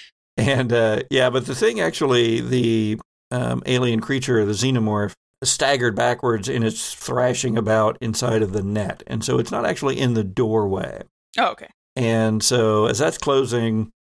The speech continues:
Speaker 1: um, he blasts the thing again. Two hits. He's going to do extra damage. Is good because the thing got a lot of armor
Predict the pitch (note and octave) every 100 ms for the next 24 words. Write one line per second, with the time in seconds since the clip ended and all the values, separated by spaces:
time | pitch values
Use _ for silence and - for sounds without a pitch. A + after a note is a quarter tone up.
0 | _ - A#2 G#2+ G#2 G#2 F#2+ C3 A#2+ A#2
1 | A2+ A2+ A#2+ A#2+ B2 B2 A2+ - C3 C3
2 | B2 A2 A2+ A#2 G#2+ A#2 A#2+ G2+ G2+ A#2
3 | C3 _ _ - - - - - - -
4 | _ _ - A#2 G#2+ G#2 G2 C#3+ D#3+ D#3+
5 | - B2+ - A#2 G2+ G2 G2+ G2+ - B2
6 | G#2 G#3 G2+ G3+ A3+ C4 C4+ - - -
7 | - _ - - - - - - - -
8 | _ _ G3+ E3+ - D#3+ D#3+ A#2+ E3 F3+
9 | F3+ A#2 A#2+ A2 G#2 - C3+ A#2+ A#2 A2+
10 | A#2+ A2+ A2 B2+ B2 G#2+ G#2 A2 A2